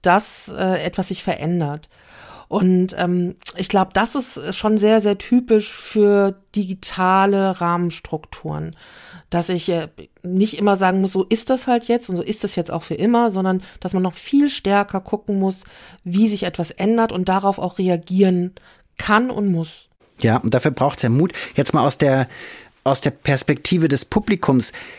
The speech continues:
Speaker 2: Glaubst du, dass bei den UserInnen, ähm, mehr Verständnis dafür da ist, wenn ausprobiert wird und Sachen vielleicht von Anfang an noch nicht so, so toll sind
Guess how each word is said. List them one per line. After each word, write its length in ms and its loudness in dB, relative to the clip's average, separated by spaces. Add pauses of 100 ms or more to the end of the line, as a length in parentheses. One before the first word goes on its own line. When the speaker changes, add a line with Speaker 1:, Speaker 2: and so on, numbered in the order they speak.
Speaker 2:
Glaubst 540 2
du, 320 2 (540)
dass 460 0 (440)
bei 100 4
den 220 4
UserInnen, 920 4 (380)
ähm, 380 4
mehr 240 4
Verständnis 560 2
dafür 240 0
da 280 4
ist, 180 0
wenn 220 2
ausprobiert 600 0
wird 140 2
und 80 2
Sachen 220 0
vielleicht 240 0
von 100 0
Anfang 280 0
an 120 2
noch 80 4
nicht 200 2
so, 300 2
so 120 0
toll 300 2
sind 180 2